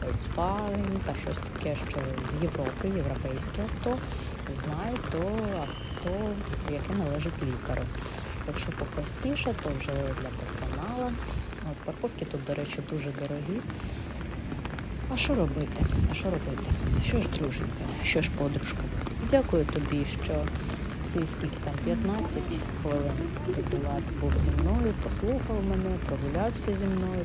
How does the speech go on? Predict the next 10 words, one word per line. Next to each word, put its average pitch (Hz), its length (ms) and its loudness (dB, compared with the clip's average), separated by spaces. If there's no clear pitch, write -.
прогулялася 175 600 0
зі 165 60 0
мною. 151 380 0
Люблю 226 380 4
тебе. 143 240 2
Головне, 269 360 4
щоб 214 240 0
ніхто 156 360 0
не 160 120 2
хворів 131 440 -2